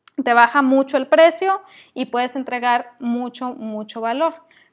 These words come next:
Pero, repito, no es regla. Y aquí también entender una cosa. Si estás entregando an-, algo digital, no tienes que entregar toda la información.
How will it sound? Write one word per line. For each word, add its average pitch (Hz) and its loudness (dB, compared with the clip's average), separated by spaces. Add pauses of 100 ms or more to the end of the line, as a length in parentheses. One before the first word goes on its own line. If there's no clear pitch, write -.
(160)
Pero, 294 0
repito, 240 -10
no 226 -6
es 226 -4
regla. 240 -6 (240)
Y 269 2
aquí 294 0 (360)
también 262 0
entender 254 -4
una 233 -6
cosa. 226 -6 (300)
Si - -6
estás 302 0
entregando 349 0
an-, 330 -2
algo 285 2
digital, 294 -4
no 285 -4
tienes 294 -6
que 311 -8
entregar 294 -6
toda 311 0
la 320 -4
información. 269 -6